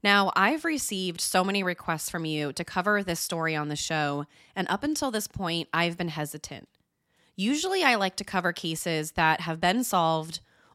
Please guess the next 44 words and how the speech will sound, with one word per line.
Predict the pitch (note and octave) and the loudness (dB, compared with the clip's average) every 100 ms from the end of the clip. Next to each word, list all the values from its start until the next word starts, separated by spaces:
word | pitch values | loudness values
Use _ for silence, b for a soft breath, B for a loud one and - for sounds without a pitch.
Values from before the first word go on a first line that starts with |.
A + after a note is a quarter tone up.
| - | 0
or | F#3+ G3 - | 4 4 4
unsolved | B3+ D4+ B3+ G3+ F#3 | 2 2 4 4 2
cases | - E3+ - E3+ E3 - | -2 -4 -2 -2 -2 -2
where | F3 F3 E3+ | 2 2 2
we | F3+ | -4
have | E3+ A3 C#4+ | -2 0 0
much | A#3 F#3 F#3 - | -2 0 0 -2
more | F#3+ F3 | 0 0
information | - E3 D#3+ D#3 D3 D3 D#3 D3 D3 - b - | 0 -4 -4 -4 -2 -4 -4 -4 -4 -8 b -2
and | F3+ | 0
I | |
can | F3+ F#3+ | 0 -2
tell | F#3+ F3+ | 0 0
you | F3+ | 0
the | E3 | -4
complete | D#3+ F3 D#3+ E3 | -4 -8 -8 -8
story. | - - D#3 - - - G#3+ _ _ b b b b b | -8 -6 -6 -8 -12 -18 -20 _ _ b b b b b
I've | F#3+ C4+ D#4+ | 4 4 2
never | E4 C#4 | 0 0
covered | C4+ A#3 G#3+ | 0 0 0
a | G3+ | 0
story | - F3+ E3+ E3+ E3 - | 0 0 2 2 0 -2
so | - F#3+ G3 | -2 2 2
recent | A3+ F#3+ F#3 - E3+ - | 2 0 -2 -2 -4 -4
and | E3+ E3+ | -4 -2
new | G3+ B3+ G3 F3 | 0 2 2 0
as | E3+ E3+ | -2 -2
what | F3 | -2
I'm | F3 | 0
about | E3+ D#3+ D#3 | 0 0 -2
to | - | -4
do | D#3+ D#3+ | -4 -4
this | D3+ C#3 - | -4 -6 -6
week. | - - _ - _ b b b b b | -10 -18 _ -20 _ b b b b b
So | - G#3 | 2 2
this | F3+ F#3+ F#4 B3+ | 2 -2 0 -2
episode | A3 G#3 G3 F#3 F3 | -4 -2 2 2 2
is | F3+ | -2
going | - F#3+ | -2 -2
to | F#3 | 0
be | F3+ | 0
a | E3+ | 0
little | E3+ E3 | 0 -2
different, | D#3+ C#3+ - C2 - - | -2 -6 -6 -14 -10 -8